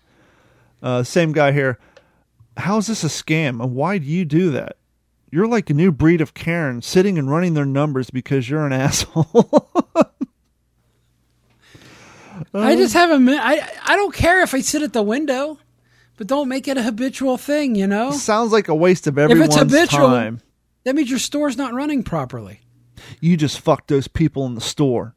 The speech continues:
Speaker 1: Corporate's just gonna fire them and not being fast enough.
Speaker 2: Again, they're not gonna find people to work those
Speaker 1: <laughs>
Speaker 2: jobs
Speaker 1: What
Speaker 2: right now.
Speaker 1: kind of grown-ass child man are you?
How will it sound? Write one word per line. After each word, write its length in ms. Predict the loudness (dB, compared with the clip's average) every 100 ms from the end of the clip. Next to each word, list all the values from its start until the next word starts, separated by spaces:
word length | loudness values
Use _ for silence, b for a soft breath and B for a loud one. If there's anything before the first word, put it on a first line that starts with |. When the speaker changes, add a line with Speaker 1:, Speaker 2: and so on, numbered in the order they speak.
| _ 0
Speaker 1:
Corporate's 380 | 2 2 0
just 180 | -2 -2
gonna 160 | -2 -4
fire 400 | 0 4 6 4
them 220 | 2 -4
and 100 | -2
not 240 | 0 0 0
being 180 | -2 -2
fast 420 | 0 0 0 -4
enough. 360 | -6 -6 -8 -14
Speaker 2:
Again, 460 | -14 -10 -8 -8
they're 100 | -8
not 180 | -10 -10
gonna 160 | -12 -12
find 420 | -10 -8 -6 -8
people 300 | -4 -6 -6
to 60 |
work 260 | -16 -16 -16
those 220 | -14 -14
Speaker 1:
<laughs> 100 | -10
Speaker 2:
jobs 300 | -8 -6 0
Speaker 1:
What 240 | 6 6 4
Speaker 2:
right 60 |
now. 60 | 4
Speaker 1:
kind 220 | 4 4
of 120 | 2
grown-ass 680 | 2 2 4 2 2 2 0
child 460 | -2 2 4 4 4
man 260 | 2 2
are 180 | 2 2
you? 440 | 0 -4 -8 -14